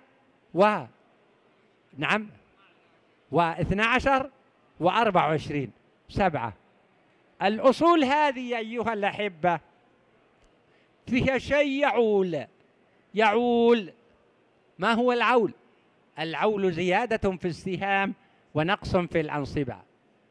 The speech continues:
وفيها شيء ما يعول. ثلاثة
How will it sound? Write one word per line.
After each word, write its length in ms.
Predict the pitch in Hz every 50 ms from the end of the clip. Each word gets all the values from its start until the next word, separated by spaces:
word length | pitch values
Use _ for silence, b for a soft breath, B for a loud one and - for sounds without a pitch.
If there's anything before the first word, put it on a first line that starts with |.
| _ _ -
وفيها 480 | 151 156 - - 220 247 240 220 240 214
شيء 340 | - - 269 285 294 302 277
ما 180 | 277 294 269
يعول. 320 | 208 170 143 - 131 104 85 _ _ _ _ _ _ _ _ _ _ _ _ _ _ _ _ _ _ _ _ _ _ _ - - -
ثلاثة 720 | - 208 214 233 277 311 320 330 277 - 302 339 339 320